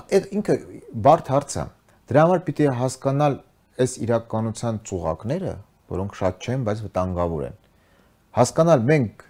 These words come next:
ինքնակամ, բարձրացրած ձեռքերով գնում ենք, մտնենք այդ ծուղակները, թե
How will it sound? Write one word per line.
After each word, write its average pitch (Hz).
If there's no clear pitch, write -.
ինքնակամ, 110
բարձրացրած 104
ձեռքերով 87
գնում 113
ենք, 85
մտնենք 92
այդ 82
ծուղակները, 92
թե 180